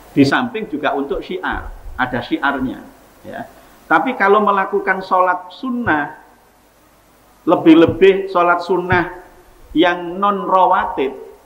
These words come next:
itu sebaiknya di rumah. Yang non rawatib itu selain qobliyah ba'diyah. Kalau qobliyah ba'diyah kan gandeng dengan kita melakukan sholat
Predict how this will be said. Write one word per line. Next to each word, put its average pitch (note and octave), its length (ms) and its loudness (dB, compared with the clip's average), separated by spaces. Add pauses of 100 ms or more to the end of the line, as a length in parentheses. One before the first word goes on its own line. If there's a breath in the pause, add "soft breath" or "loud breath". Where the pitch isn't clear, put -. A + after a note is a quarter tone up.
(140)
itu F3 180 -4
sebaiknya C#3+ 480 0
di D3+ 140 2
rumah. D3 340 0 (1700)
Yang D3 160 2
non E3 180 2
rawatib E3 460 2
itu - 160 -4
selain E3 320 -2
qobliyah C#3 400 0
ba'diyah. A#2 560 -4
Kalau D#3 160 0
qobliyah D3 320 0
ba'diyah C#3 400 -2
kan E3 160 -6
gandeng B2+ 400 -4
dengan A#2+ 240 -8
kita B2 240 -10
melakukan B2+ 560 -6
sholat A2+ 320 -2